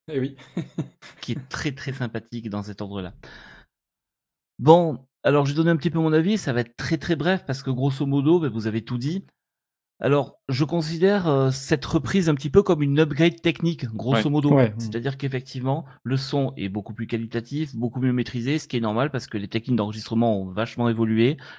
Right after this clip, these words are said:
Speaker 2: les instruments ont beaucoup évolué, les effets également. Et je pense, je suis assez d'accord, c'est que si les Beatles avaient enregistré cette, euh, cette chanson maintenant,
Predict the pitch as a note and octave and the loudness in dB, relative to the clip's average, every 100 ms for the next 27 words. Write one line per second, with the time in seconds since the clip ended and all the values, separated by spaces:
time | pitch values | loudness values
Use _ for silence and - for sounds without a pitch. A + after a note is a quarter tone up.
0 | - A2 A2+ - A2+ G#2 F#2+ G2 G2+ G#2 | -6 -4 -4 -4 -4 -2 -4 -8 -4 -2
1 | G2 G2+ G2+ A2+ B2+ G2+ G2+ - G2 G2+ | -2 -2 0 0 0 -4 -6 -6 -4 -2
2 | G2 B2+ D3 - - - - - - B2 | 0 0 0 -10 -18 -20 -20 -20 -2 2
3 | A#2+ - F3 E3 C3+ A#2 - C3+ C3+ C#3+ | 2 2 2 2 0 2 2 0 2 0
4 | C#3 F#3 - B2+ A#2 - D3 C#3+ C#3 E3 | 2 0 0 -4 -2 -2 0 0 2 -2
5 | C#3+ B2+ B2 A#2+ A#2+ D3+ C#3 C3 B2 G#2 | -2 -4 -4 -4 -6 -8 -6 -8 -6 -6
6 | G2 G2 B2 B2 A#2+ B2+ B2 C3+ C3+ C#3 | -6 -8 -8 -8 -4 -2 0 2 2 2
7 | E3+ G3 | 0 -4